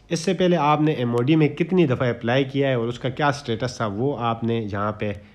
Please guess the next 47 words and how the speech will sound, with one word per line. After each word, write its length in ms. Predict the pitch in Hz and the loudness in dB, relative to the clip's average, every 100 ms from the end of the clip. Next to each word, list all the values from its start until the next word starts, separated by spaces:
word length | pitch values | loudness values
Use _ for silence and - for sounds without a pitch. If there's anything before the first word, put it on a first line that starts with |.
| - | -10
सिलेक्ट 300 | 110 131 131 | -2 -2 0
करना 240 | 127 131 | -2 0
है। 180 | 127 127 - - - - | -2 -4 -16 -20 -20 -6
अगर 160 | 120 147 | 0 4
आपने 320 | 147 151 151 | 4 4 2
इससे 200 | 139 151 | 2 0
पहले 300 | 151 143 143 143 - - - _ _ _ - | 0 0 0 -2 -10 -20 -20 _ _ _ -12
दो 240 | 110 143 | -2 2
दफ़ा, 220 | 143 131 131 | 2 0 -2
तीन 280 | 139 143 | 0 2
दफ़ा 180 | 135 127 | 2 0
या 160 | 127 131 | 0 0
एक 180 | 139 131 | 0 -2
दफ़ा 160 | 117 | -4
अप्लाई 280 | 110 113 120 | -6 -2 -2
किया 180 | 120 131 | -2 -2
तो 80 | 117 | -2
वो 60 | 117 | 0
आप 240 | 120 117 - | -2 -2 -6
यहाँ 180 | 110 117 | -2 -2
से 100 | - | -4
सिलेक्ट 300 | 110 139 139 | -2 -2 0
करेंगे। 340 | 147 143 143 | 0 2 0
अगर 400 | 135 101 131 143 139 | -2 -2 -2 -2 -4
आपने 420 | 120 123 127 127 | -2 -2 0 -2
नहीं 260 | 110 127 151 | 0 2 2
अप्लाई 240 | 120 120 | 0 -2
किया 140 | 110 113 | -2 -4
तो 100 | 117 | -2
आप 180 | 113 107 | -2 0
नील 160 | 127 | 0
करेंगे। 440 | 120 90 87 85 78 - - - - - - - - - - - - | -2 -4 -6 -8 -12 -16 -20 -20 -20 -20 -20 -20 -20 -20 -20 -20 -8
जब 100 | 123 | 0
आप 100 | 135 | 2
नील 180 | 143 175 | 4 4
करेंगे 300 | 170 160 156 | 4 4 4
ना 80 | 156 | 4
इन 120 | 143 | 2
सब 200 | 131 151 | 0 0
में, 420 | 151 147 143 - | 2 2 -2 -8
ए, 280 | 110 113 113 | -6 -4 -2
बाकी 300 | 107 110 113 | 0 -2 0
आप 180 | 143 131 | 0 0
इसको 280 | 131 - 127 - | -4 -6 -6 -6
खाली 260 | - 107 110 | -6 -2 -2
छोड़ 280 | - 98 92 | -4 -8 -6
दें। 180 | 87 | -8